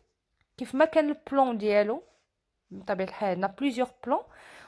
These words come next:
ولكن كيف ما كان هذاك البلون تنكونوا تنديروا شي حوايج اترافير هذاك لو تيكست ارغيومونتاتيف، كنكونوا تنديروا شي حوايج خلال هذاك اولا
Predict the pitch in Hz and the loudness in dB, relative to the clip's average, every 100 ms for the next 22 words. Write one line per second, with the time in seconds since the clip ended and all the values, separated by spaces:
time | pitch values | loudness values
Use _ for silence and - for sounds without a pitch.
0 | - 226 254 247 - - 285 - 294 392 | -12 -8 -6 -6 -8 -6 -4 -2 2 2
1 | 392 311 262 240 240 247 247 285 370 494 | 4 2 4 0 0 -6 -8 -4 -4 -6
2 | - - _ - 277 - 294 381 - 302 | -20 -20 _ -4 -4 0 -2 0 -2 -2
3 | 254 277 330 427 _ _ _ _ - - | 0 -2 -2 -4 _ _ _ _ -10 -8
4 | - 330 370 285 - _ - 269 - 269 | -2 2 4 2 -4 _ -8 -6 2 4
5 | 311 254 233 233 240 233 233 220 202 208 | 6 4 0 -4 -6 -6 -10 -8 -8 -8
6 | 202 208 196 190 190 - 208 226 226 262 | -8 -8 -10 -10 -14 -14 -12 -8 -8 -4
7 | 240 226 262 311 262 - 247 262 320 311 | -4 -2 -4 -6 -12 -2 0 0 0 -2
8 | - - - - - 277 277 339 302 233 | -6 -20 -20 -20 -6 0 6 6 6 4
9 | 233 240 247 226 - 220 220 208 208 196 | 0 -4 -2 -2 0 0 2 2 0 -2